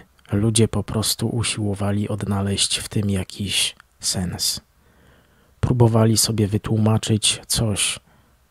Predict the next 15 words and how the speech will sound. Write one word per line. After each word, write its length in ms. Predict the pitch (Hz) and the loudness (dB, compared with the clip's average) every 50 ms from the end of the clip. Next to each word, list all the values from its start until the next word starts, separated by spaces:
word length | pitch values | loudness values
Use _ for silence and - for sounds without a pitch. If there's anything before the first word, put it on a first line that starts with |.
| _ - | _ -4
czego 280 | - - 120 113 117 | -2 0 2 2 4
nie 200 | 110 107 107 104 | 4 4 4 2
rozumieją. 680 | 101 101 95 92 101 101 98 92 92 95 95 95 95 95 - - - - _ _ _ _ _ _ - - - - _ _ _ - - - | 2 0 0 -2 -2 -4 -4 -4 -4 -4 -4 -4 -6 -8 -8 -12 -16 -20 _ _ _ _ _ _ -20 -20 -20 -20 _ _ _ -20 -6 0
Dlatego 440 | - 113 113 113 - 139 139 139 131 | 4 6 6 6 6 4 6 6 6
tworzono 640 | - - - - 123 107 104 120 123 123 123 120 117 | 6 4 0 0 2 2 4 4 6 6 6 4 4
różnego 500 | 110 110 104 - - 110 113 107 113 104 | 2 0 0 0 0 0 0 2 2 2
rodzaju 440 | 110 104 101 - 107 107 107 104 92 | 2 2 0 2 2 2 2 2 0
historie, 840 | - - - - - - - - 113 107 104 98 95 95 95 90 - - _ _ _ _ _ _ _ _ _ _ - | -4 -4 -2 0 0 0 0 0 0 0 0 -2 -2 -4 -6 -6 -10 -14 _ _ _ _ _ _ _ _ _ _ -4
opowieści, 960 | 113 - - 110 104 107 107 107 110 - - - - - 98 95 92 92 - - _ _ _ - - | -2 0 0 0 0 0 0 2 2 2 2 2 0 -2 -4 -6 -10 -10 -12 -16 _ _ _ -4 0
mity, 540 | 110 113 117 110 - - - 104 98 98 95 - - _ _ _ _ - | 2 2 2 2 0 -2 -6 -6 -6 -6 -8 -10 -16 _ _ _ _ -2
miejskie 560 | 113 110 110 113 110 101 - - - 120 110 | 0 2 2 2 2 2 0 0 0 0 0
legendy. 680 | 107 110 113 117 120 110 104 101 95 98 98 92 92 - - _ _ _ _ _ _ _ _ _ _ - - _ _ _ - | 0 0 2 2 2 2 2 2 0 -2 -4 -6 -6 -8 -12 _ _ _ _ _ _ _ _ _ _ -20 -20 _ _ _ -4
W 100 | - 104 | -2 2
ten 280 | - 131 131 131 127 123 | 4 6 6 6 6 6
sposób 640 | - - - - 135 120 - - - 95 - - | 4 2 2 4 4 4 4 2 -2 -2 -2 0